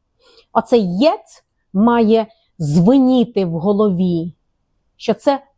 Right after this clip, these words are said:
поки що, це тимчасово, що я не знаю. Ще трошки зусиль, і все у мене буде в кишені. Це просто маленький період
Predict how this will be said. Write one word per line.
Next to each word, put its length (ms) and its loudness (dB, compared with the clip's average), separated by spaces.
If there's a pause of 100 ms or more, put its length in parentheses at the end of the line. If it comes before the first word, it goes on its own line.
(180)
поки 280 -4
що, 180 -12
це 180 -8
тимчасово, 1080 -2
що 200 -8
я 180 -2
не 160 -4
знаю. 340 -10 (920)
Ще 220 -2
трошки 520 -6
зусиль, 440 -2 (760)
і 60 -10
все 260 -4
у 40 -2
мене 180 -6
буде 200 -8
в 60 -18
кишені. 480 -14 (1000)
Це 80 2
просто 340 -2
маленький 560 -2
період 580 0